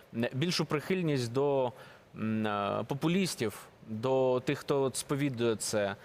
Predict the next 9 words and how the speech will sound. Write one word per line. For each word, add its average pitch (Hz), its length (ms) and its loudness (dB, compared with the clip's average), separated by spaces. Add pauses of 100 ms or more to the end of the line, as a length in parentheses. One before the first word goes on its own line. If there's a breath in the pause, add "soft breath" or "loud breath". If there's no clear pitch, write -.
(160 loud breath)
а 117 100 -4
відповідно 151 600 0
більшу 143 340 0
прихильність 135 560 -2
до 127 100 0
партії 131 560 -2 (340)
пана 147 220 0
Фрада, 98 500 -2 (200)
так, 139 140 0